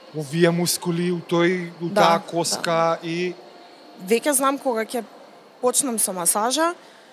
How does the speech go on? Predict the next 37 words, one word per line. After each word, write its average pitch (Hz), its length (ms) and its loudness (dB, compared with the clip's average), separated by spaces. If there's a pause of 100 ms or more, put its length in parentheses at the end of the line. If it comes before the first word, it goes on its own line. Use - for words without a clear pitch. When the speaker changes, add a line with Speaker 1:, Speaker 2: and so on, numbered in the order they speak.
(1000)
Speaker 2:
Ако 214 220 0
некој 233 260 0
ми 202 140 0
е 151 60 2
редовен 247 540 2
и 240 60 0
кој 214 160 -10
ќе 247 80 -4
ми 233 80 0
каже, 247 260 0
„Бе, 226 120 -2
знаеш, 262 680 0
овдека 247 480 -4
малце 269 360 0
повеќе 269 640 0
осеќам 247 640 0
задна 240 420 2
ложа“, 254 440 2
викам, 302 280 -2
„Добро, 285 240 0
малце 226 260 -6
повеќе 254 340 -4
си 311 140 -4
скокал, 277 380 -2
може 254 220 -6
би 226 80 -8 (220)
повеќе 233 420 -2
килажа 269 420 0
си, 247 280 -2
си 220 180 -2
сменил“, 277 380 -2
вака 262 200 -2
така, 277 180 -6
и - 20 -4
ми 302 100 -4
вика, 311 80 -4
„Еј, 339 240 0